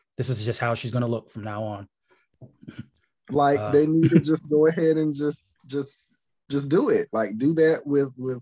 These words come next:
Speaker 2: Helena and do it with Selena Kyle. Like, no, they're, <laughs> they're brown. Sorry.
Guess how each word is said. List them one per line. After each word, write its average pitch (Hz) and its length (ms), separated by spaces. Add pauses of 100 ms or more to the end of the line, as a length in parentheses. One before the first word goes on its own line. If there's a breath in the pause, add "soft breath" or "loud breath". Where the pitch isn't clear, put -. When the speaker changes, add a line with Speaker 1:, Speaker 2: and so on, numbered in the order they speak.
(100)
Speaker 2:
Helena 160 460
and 147 140
do 147 180
it - 80
with 147 140
Selena 139 420
Kyle. 110 480
Like, 107 300 (100)
no, 90 320
they're, 87 220 (160)
<laughs> 135 180
they're 196 160
brown. 139 380 (200)
Sorry. 113 460